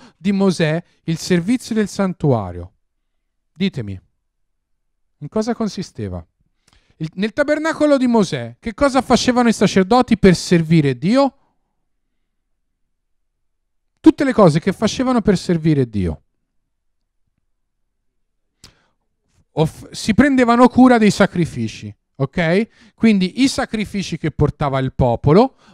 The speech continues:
ma anche c'era il sacrificio per il peccato,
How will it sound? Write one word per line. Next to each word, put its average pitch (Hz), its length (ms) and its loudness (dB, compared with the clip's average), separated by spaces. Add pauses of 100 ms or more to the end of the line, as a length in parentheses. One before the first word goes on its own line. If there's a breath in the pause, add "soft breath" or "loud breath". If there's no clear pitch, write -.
ma 214 400 0
anche 269 580 0 (3000)
c'era 202 300 0
il 160 100 -4
sacrificio 285 840 4
per 240 220 4
il 220 160 2
peccato, 147 800 -2